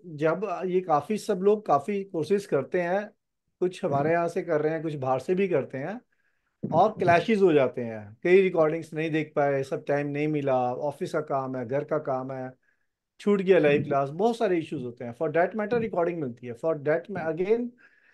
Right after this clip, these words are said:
course कैच अप ही नहीं कर पाए, उसको फॉलो अप ही नहीं कर पाए। That's the reason we always believe in repeat free, because हमें पता है ये समस्याएं आती हैं, हमने समस्याएं face करी हैं, देखी हैं,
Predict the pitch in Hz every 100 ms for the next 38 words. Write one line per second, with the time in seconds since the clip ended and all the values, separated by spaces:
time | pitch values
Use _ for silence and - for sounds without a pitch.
0 | _ _ 196 254 254 - - - - -
1 | 190 226 247 247 233 220 185 160 165 180
2 | 214 - 226 - 185 196 226 214 196 156
3 | 135 120 131 127 156 160 226 190 196 214
4 | 202 202 156 151 165 185 214 208 175 143
5 | 139 185 202 185 196 156 143 165 156 -
6 | 127 104 _ _ _ _ _ - - -
7 | - - - - - - - 185 180 220
8 | 196 220 226 190 240 240 233 202 185 196
9 | 190 160 156 180 202 208 175 180 180 147
10 | - 170 165 156 160 - 147 165 185 160
11 | 131 131 180 175 185 202